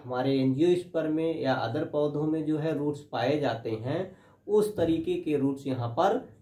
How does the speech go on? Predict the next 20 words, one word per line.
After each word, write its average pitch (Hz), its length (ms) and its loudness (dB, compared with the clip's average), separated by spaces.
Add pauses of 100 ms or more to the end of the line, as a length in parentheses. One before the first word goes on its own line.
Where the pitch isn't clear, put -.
नहीं 185 420 0
पाए 139 300 2
जाते 120 320 -2
हैं, 156 440 -4 (260)
लेकिन 165 420 2 (180)
root 165 480 4
की 190 80 -4
तरह 165 340 2
ही 190 360 -6 (340)
एक 165 220 0
structure 185 640 -2
पाया 139 340 0
जाता 120 340 -2
है 151 360 -4
जो 160 320 -2
धागे 156 480 0
की 202 160 -2
तरह 147 240 0
होता 113 440 -2
है, 147 460 -4